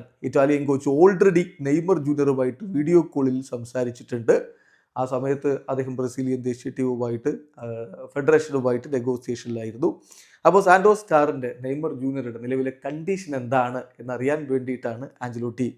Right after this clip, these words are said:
സംസാരിച്ചിട്ടുണ്ടായിരുന്നത്. ഈ കോൺവെർസേഷൻ, ഈ കോൺവെർസേഷൻ ഒരു ഇൻഫോർമൽ രൂപത്തിലുള്ളതാണ്, വളരെ ലൈറ്റായിട്ടുള്ള ഒരു കോൺവെർസേഷനാണ്. ആ, പെട്ടെന്ന്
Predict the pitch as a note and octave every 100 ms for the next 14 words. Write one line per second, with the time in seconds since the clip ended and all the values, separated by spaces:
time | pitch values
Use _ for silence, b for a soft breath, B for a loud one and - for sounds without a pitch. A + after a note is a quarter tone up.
0 | - - A#2 - C#3 C3+ - C#3+ C3+ C3+
1 | F#3 F#3+ E3 E3+ E3+ E3+ F3+ F#3+ - b
2 | b b E3 E3+ D#3+ F3+ F3+ F#3 F3+ E3+
3 | E3 D3+ D3+ - G#3+ A3 C#3 - _ _
4 | C3+ C3+ C#3 C#3 B2+ B2+ A2+ A#2 G3+ -
5 | _ _ _ C3+ C3 B2+ C3 C#3 B2+ B2+
6 | B2 - B2 A#2 A2+ - A#2 A#2+ A#2+ B2
7 | - A#2+ A#2+ B3+ - b b _ A#2+ A#2+
8 | A#2 A#2 - _ C#3+ F#3 E3+